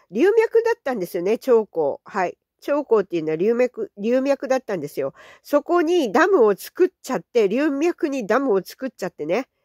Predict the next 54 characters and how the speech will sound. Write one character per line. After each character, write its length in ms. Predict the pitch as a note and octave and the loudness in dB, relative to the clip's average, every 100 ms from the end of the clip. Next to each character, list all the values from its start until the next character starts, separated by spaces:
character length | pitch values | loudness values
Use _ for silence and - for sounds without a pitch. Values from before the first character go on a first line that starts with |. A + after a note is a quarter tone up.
| _ _ _ | _ _ _
は 200 | C#4+ C#4 | 0 0
い。 80 | - _ _ - | 0 _ _ -4
あ 120 | G#3+ | 0
の 160 | G#3+ | 0
ー、 1080 | G3 A3 G3+ G3+ F#3+ F#3 F3+ E3+ E3 D#3 D3 | 0 2 4 4 4 2 2 2 0 0 -2
龍 240 | F#3 D4+ G#4+ | 0 4 4
の 140 | G#3+ | 2
体 360 | - G3+ G#3 G3 | 0 -2 0 0
を 60 | |
ね、 240 | F#3+ A#3+ - _ _ _ - | 0 -2 -6 _ _ _ -2
え 380 | F#3+ F#3+ F#3 F#3 | 4 4 4 2
ー、 20 | |
二 200 | - F#4 | 0 -2
つ 100 | G#4+ | 0
に 180 | E4 F3+ | 0 0
ね、 240 | F#3+ G#3 _ _ _ | -2 -6 _ _ _
切 120 | G#4+ | 2
っ 20 | G4+ | 2
て 200 | - - | 0 -4
し 140 | - | -2
ま 120 | G3+ | -2
っ 60 | F#3+ - | -2 -2
た 100 | G3 | -4
っ 40 | |
て 220 | F#3+ - G3 | -4 -6 -2
い 360 | G#3 G3+ F#3+ | 4 4 4
う、 100 | F3+ - _ _ _ _ - | 0 -4 _ _ _ _ -16
そ 340 | - E4 E4 | -4 0 2
う 60 | E4 | 0
い 40 | |
っ 60 | - | -4
た 180 | D4 | -4
話 340 | E4 C4+ D4+ C#4 | 0 2 0 2
が 120 | F#3+ | 2
出 140 | G3+ | 2
て 120 | G#3+ F3 | 0 -2
ま 120 | E3+ | -4
し 100 | - | -2
て、 100 | G3+ | -2
そ 160 | - | 0
れ 100 | C#4+ | 0
で 140 | D#4+ F4 | 2 0
ね、 200 | F4+ F4+ _ _ _ - | 0 -2 _ _ _ -2
え 280 | A3+ A#3 | 2 4
ー、 80 | G#3+ | 4
あ 100 | B3+ | 2
の 300 | C#4+ D#4 - - | 4 2 0 -4
周 300 | - C4 C4+ | -4 0 2
辺 180 | B3 | 2
で 100 | A3 | 0
す 100 | B3 | -2
ね、 240 | E3 D3+ - | -2 -2 -4
め 240 | G3 B3 | -2 0
っ 60 | D#4 | 0